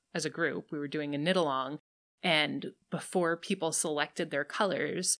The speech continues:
Kemper handed out a piece of paper to everyone that had just, like, a rough sketch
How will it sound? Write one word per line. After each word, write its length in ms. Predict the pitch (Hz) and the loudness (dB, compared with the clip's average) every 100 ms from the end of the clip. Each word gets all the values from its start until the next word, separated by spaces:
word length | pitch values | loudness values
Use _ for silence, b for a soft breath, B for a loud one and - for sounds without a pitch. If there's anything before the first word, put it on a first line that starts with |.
| _ | _
Kemper 340 | - 185 175 165 | -2 0 2 0
handed 420 | - 165 156 170 | 2 -2 0 0
out 320 | 139 139 143 - | 0 0 -2 -2
a 220 | 143 - | -4 -4
piece 240 | - 214 | 0 0
of 80 | 190 | 2
paper 260 | 202 185 170 | 2 2 2
to 160 | 151 | 0
everyone 520 | 170 151 143 139 135 139 | 0 -2 -2 -2 -4 -4
that 160 | 139 | -4
had 360 | - 160 143 139 | 0 0 0 -4
just, 260 | 165 - | -4 -2
like, 240 | - 131 - | -2 -6 -4
a 60 | 175 | -4
rough 300 | 156 165 - | 2 2 4
sketch 560 | - - 185 135 - | 2 4 4 4 0